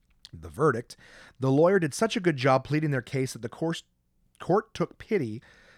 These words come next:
The judge banished them, but gave them a patch of real estate outside of town where they would be allowed to swarm in peace forever.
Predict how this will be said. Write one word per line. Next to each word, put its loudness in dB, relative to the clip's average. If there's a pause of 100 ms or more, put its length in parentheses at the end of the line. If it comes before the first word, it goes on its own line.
(100)
The -2
judge 2
banished 2
them, -2
but -4
gave 2
them 0
a 0
patch -2
of -4
real 2
estate -6
outside 0
of -4
town -6
where -4
they -2
would -2
be -2
allowed -4
to -12
swarm -8
in -10
peace -10 (300)
forever. -8